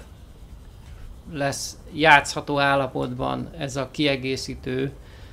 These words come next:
mint annak idején a Subnautica volt, mert ott ugye ki kellett alakítani rengeteg dolgot, hogy meg tudják csinálni a játékot.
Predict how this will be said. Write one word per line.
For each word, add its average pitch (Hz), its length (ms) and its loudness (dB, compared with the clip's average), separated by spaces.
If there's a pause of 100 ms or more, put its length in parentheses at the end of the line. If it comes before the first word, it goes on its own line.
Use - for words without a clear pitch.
(300)
mint 135 240 -2
annak 143 360 2
idején 139 480 2
a 127 540 0 (1300)
Subnautica 147 680 2
volt, 139 320 0
mert 135 140 -4
ott 131 180 -6
ugye 135 180 -2
ki 135 120 -6
kellett 135 360 2
alakítani 135 720 -2
rengeteg 131 840 -4 (160)
dolgot, 135 640 -4
hogy 135 160 -6
meg 131 220 -4
tudják 131 380 -8
csinálni 131 640 -6 (1200)
a - 60 -2
játékot. 170 720 0